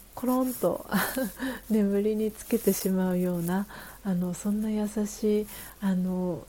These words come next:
音色を奏でるので、なんかそれが、あの、そのミカさんのお人柄っていうのが、そのカリンバの音色から、あの、伝わってくるなって、あの、思っています。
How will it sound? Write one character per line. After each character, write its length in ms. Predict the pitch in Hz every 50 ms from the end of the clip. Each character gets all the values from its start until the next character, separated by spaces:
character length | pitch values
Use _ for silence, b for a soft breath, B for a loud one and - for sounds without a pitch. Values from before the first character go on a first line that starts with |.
| - -
音 80 | 185 196
色 320 | 190 190 190 190 190 185
を 60 | 185 190
奏 340 | - - 190 185 185 185
で 160 | 180 185 190 185
る 220 | 180 165 - 180 - - - - - - - - - - - - - - - - - -
の 160 | 190 190 185
で、 440 | 170 208 208 208 208 196 175 170 - - -
な 80 | 214 208
ん 20 |
か 120 | 196 196
そ 140 | 185 - 226
れ 140 | 220 233 240
が、 260 | 240 240 240 240 240 B B B B B B B B B
あ 160 | - 208 202 190
の、 420 | 185 185 180 180 180 180 175 180
そ 120 | - -
の 280 | 190 190 190 190 196 185 - - -
ミ 120 | - 220 196
カ 160 | - 202 190
さ 160 | - 185 175
ん 80 | 170 170
の 120 | 170 170
お 60 | 175 165
人 220 | - - - 196
柄 300 | 185 190 185 190 190 190
っ 40 | 185
て 220 | - - - 208
い 40 | 202
う 80 | 196 190
の 140 | 190 190
が、 360 | 196 247 277 294 285 233 196 B B B B B B -
そ 120 | - 190
の 80 | 190 185
カ 160 | - - 202
リ 120 | 196 208 214
ン 80 | 208
バ 100 | 196 185
の 100 | 170 170
音 120 | 170 170 175
色 240 | 175 180 175 185
か 160 | 180 - 185 185
ら、 200 | 190 220 240 240 B B B B B B
あ 80 | - 190
の、 140 | 175 175 170
伝 300 | - - - - 190 180
わ 80 | 190
っ 20 | 185
て 140 | - - 190
く 160 | - 196 185
る 100 | 185 185
な 200 | 214 269 320 339
っ 40 | 330
て、 280 | - - 185 170 - B B B B B B
あ 140 | - 190 190
の、 320 | 175 175 175 170 165 - -
思 240 | - 180 180 185 185
っ 40 | 175
て 320 | - - - - - - - - -
い 60 | - 185
ま 240 | 185 185 190 185
す。 180 | 180 - -